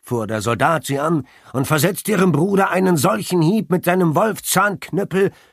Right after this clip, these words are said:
dass er ihm den Schädel spaltete und der Arme sogleich sein Leben aushauchte. Das Jenseits empfängt eine arme Seele, das Diesseits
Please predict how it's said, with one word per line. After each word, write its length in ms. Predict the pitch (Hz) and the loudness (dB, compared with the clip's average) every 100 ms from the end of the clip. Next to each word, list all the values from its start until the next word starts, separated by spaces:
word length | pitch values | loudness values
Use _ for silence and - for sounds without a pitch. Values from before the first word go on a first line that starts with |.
| _ _ | _ _
dass 200 | 185 135 | -2 0
er 80 | 180 | 0
ihm 280 | 175 185 165 | 2 2 2
den 160 | 165 | 0
Schädel 580 | 139 - 185 175 156 151 | 0 -2 0 0 0 -2
spaltete 720 | - - 175 143 156 156 156 - - | -2 0 0 -2 -4 0 -2 -2 -6
und 140 | 135 | -2
der 120 | 165 | 0
Arme 340 | 180 185 185 170 | 0 2 2 2
sogleich 500 | 202 170 196 180 - | 2 2 2 0 0
sein 160 | 170 | 2
Leben 320 | 151 175 127 113 | 4 2 0 -2
aushauchte. 760 | 135 117 - 131 - 110 92 - _ _ _ _ _ _ _ _ _ _ _ | -2 -2 -4 -6 -8 -12 -14 -18 _ _ _ _ _ _ _ _ _ _ _
Das 300 | - 147 - | -2 -2 0
Jenseits 1200 | 151 170 165 151 151 170 - - - - - - - | 0 2 0 0 0 -2 -6 -12 -12 -12 -14 -14 -6
empfängt 680 | 143 143 147 165 156 - | -4 -2 -2 -2 -4 -6
eine 240 | 143 151 147 | -4 -2 0
arme 500 | 156 151 156 151 139 | 0 0 -2 -2 -2
Seele, 560 | 113 165 165 151 131 - _ _ _ _ _ | -4 -4 -6 -8 -14 -20 _ _ _ _ _
das 200 | 110 - | -6 0
Diesseits 840 | 156 165 147 143 160 147 - - | 2 2 2 0 0 -2 -8 -10